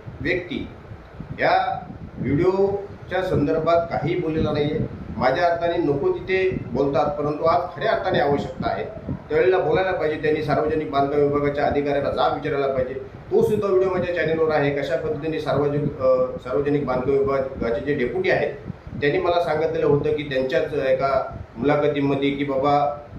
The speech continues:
अं, आम्ही आठ दिवसामध्ये खड्डे, खड्डे भरू. आठ दिवस होऊन गेलेले आहेत मित्रांनो, कुठेही खड्डे भरलेले नाहीये. शासनाकडे जर मित्रांनो पैसेच नसतील तर कशा पद्धतीने खड्डे भरण्याचं काम होईल? असो मित्रांनो, खऱ्या अर्थाने चित्रलेखा पाटील यांनी हा विषय गांभीर्याने घ्यायला पाहिजे होता.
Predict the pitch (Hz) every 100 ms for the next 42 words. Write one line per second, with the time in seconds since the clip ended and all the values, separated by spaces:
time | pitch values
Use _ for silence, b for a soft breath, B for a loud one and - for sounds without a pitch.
0 | 131 123 120 113 - - - - 113 113
1 | 147 - 143 151 143 156 151 151 - 131
2 | 143 143 - - 127 147 131 - - -
3 | 120 131 143 143 139 160 160 156 165 147
4 | 143 147 143 143 - 143 139 131 143 139
5 | 135 131 127 127 127 - - - - 143
6 | - 208 214 208 208 202 185 196 190 -
7 | 160 175 196 165 - - 127 156 165 160
8 | 214 208 - 190 214 - 147 151 139 135
9 | - 104 101 95 - - - - - 156
10 | 233 226 214 214 214 214 220 - - -
11 | - 135 170 185 175 175 180 175 156 165
12 | 165 170 165 156 156 151 156 147 143 147
13 | 139 - - 147 160 151 135 147 139 127
14 | 131 127 127